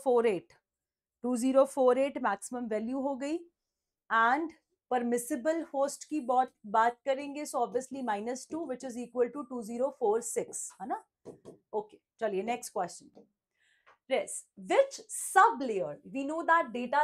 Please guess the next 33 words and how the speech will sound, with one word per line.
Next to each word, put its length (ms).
link 280
layer 440
has 320
two 180
sublayers, 680
दो 100
sublayers 480
होती 280
हैं 120
डेटा 340
लिंक 260
लेयर 200
की, 260
uh, 260
and 280
they 140
are, 260
uh, 340
logical 460
link 260
control 640
and 360
we 180
have 280
media 400
access 400
control, 460
है 80
ना? 160
So 80
these 220
are 120
two 160